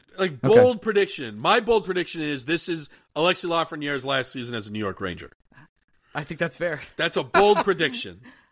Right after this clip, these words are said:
Speaker 2: I think it's fair. I don't know if it's bold. I think, I, I think that's e-,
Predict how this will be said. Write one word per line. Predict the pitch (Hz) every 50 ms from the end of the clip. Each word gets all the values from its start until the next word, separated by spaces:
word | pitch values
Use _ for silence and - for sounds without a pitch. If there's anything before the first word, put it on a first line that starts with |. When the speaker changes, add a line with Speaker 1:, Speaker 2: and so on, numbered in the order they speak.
| _ _ -
Speaker 2:
I | - 190
think | 196 247 226 196
it's | 214 -
fair. | - - 202 247 262 190 151 143 - _ _ _ _ _ _ _ _ _ _ _ -
I | 180
don't | 208 226 240
know | 247 240
if | 226 202
it's | 226 196
bold. | - 202 208 247 277 175 120 - - - _ _ _ -
I | 185
think, | 185 240 233 180
I, | 160 170 170 151 147 208
I |
think | 269 - 247 202 -
that's | 208 202 196 - -
e-, | - 190 196